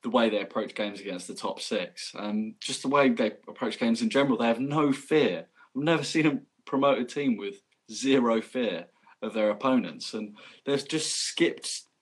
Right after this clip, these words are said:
recently promoted bracket and straight into, well, you'd probably say they're mid-table now, but they're on the upper echelon of that, and it's just bizarre.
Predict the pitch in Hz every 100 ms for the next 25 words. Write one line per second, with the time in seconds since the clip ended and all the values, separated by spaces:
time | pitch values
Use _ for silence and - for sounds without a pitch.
0 | _ - 151 151 160 139 127 127 127 123
1 | - 92 107 95 - 98 110 117 - 135
2 | 135 120 117 - 117 110 104 _ _ _
3 | 98 92 117 101 - 95 95 104 95 107
4 | 101 92 85 82 - - _ _ - 95
5 | 113 110 120 - 123 - 139 - 95 87
6 | - - - _ _ _ _ - 120 -
7 | - 117 110 151